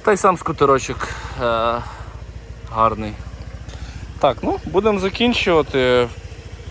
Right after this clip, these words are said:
Все доступно, все зрозуміло. Скутерочок дійсно, скажімо так, в стані нового.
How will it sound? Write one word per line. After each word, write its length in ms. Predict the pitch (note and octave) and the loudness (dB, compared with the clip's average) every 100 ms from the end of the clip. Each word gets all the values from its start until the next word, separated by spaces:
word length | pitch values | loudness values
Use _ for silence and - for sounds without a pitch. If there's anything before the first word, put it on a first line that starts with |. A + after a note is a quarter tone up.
| - - - - - - - - - - | -14 -14 -14 -12 -12 -12 -12 -12 -12 -12
Все 220 | - E3+ D#3 | -4 2 2
доступно, 520 | C#3+ - G3 - D#3 | 0 0 -2 0 -2
все 260 | D3 D3+ | 0 0
зрозуміло. 600 | C3+ C3+ C3 C#3+ E3+ D#3+ | 2 2 2 2 4 4
Скутерочок 560 | C#3 - B2+ C#3 C#3 B2+ | 2 -2 2 2 2 -2
дійсно, 440 | B2+ C#3 C3 C3 A#2+ - - - - - - - - - - - - - - - - - | -2 -2 0 -2 -2 -6 -12 -12 -12 -12 -12 -12 -12 -12 -10 -10 -10 -10 -10 -10 -10 -8
скажімо 320 | - C#3 C3+ | -2 -2 0
так, 140 | C#3+ C3 | 0 0
в 60 | |
стані 360 | - D#3 C#3+ C#3 | 2 4 4 4
нового. 460 | C#3 D#3+ D#3+ C#3 | 4 4 4 2